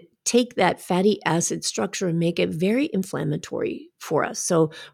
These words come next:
removing those kinds of things from our diet and incorporating healthier fats. In fact, just sit down at your computer and Google healthy fatty acids, and you can get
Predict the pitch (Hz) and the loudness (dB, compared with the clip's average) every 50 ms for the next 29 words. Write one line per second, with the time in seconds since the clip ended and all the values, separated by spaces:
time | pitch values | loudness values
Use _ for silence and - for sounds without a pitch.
0 | - 208 208 208 214 220 226 254 294 330 370 339 302 247 214 180 175 - - - | 4 8 8 10 10 10 8 6 4 2 2 0 2 4 4 2 2 0 -2 -2
1 | 175 175 160 170 160 - - 156 160 160 - 185 165 165 165 156 175 165 156 160 | -2 0 0 -2 -4 -4 -2 -2 -2 -2 -2 -2 -2 -2 -2 -2 -2 -2 0 -2
2 | - - 170 165 165 175 185 - - - - 220 - - - 214 185 175 165 165 | -2 -2 -2 0 0 -2 -2 -4 -4 0 2 2 2 2 0 0 2 2 2 2
3 | 160 156 156 - - - - _ - - - 226 220 208 220 214 - - 175 160 | 0 -2 -4 -6 -12 -20 -20 _ -14 -8 -2 2 4 4 4 2 0 -4 -4 -2
4 | - - - - - _ _ _ _ - - - - 185 170 - - - - - | -2 -2 -4 -6 -8 _ _ _ _ -18 -12 -4 -2 0 0 0 0 -4 -6 -12
5 | - - - - - _ _ _ - 247 226 208 226 262 233 220 214 - 185 175 | -14 -16 -20 -20 -20 _ _ _ 8 10 10 10 10 10 8 8 6 6 4 2
6 | - - - 311 311 254 330 320 320 294 262 240 220 - 226 208 - - 240 240 | 4 2 0 0 4 6 6 6 8 8 6 4 4 4 2 2 2 2 0 0
7 | 233 247 220 208 - - 165 180 175 160 196 202 202 196 170 170 156 151 147 151 | 4 6 6 6 6 6 6 6 6 8 10 10 10 10 10 8 8 6 4 2
8 | - - _ - 381 403 381 - 349 330 330 - 156 131 147 160 151 147 - - | -4 -10 _ 0 2 2 4 6 6 6 8 6 4 4 4 4 4 4 4 2
9 | 147 - - - - - - 180 175 165 170 165 175 190 208 190 190 170 165 147 | -2 -4 -6 -8 -8 -6 -2 0 2 2 4 2 2 2 2 4 4 4 4 2
10 | - - | 2 0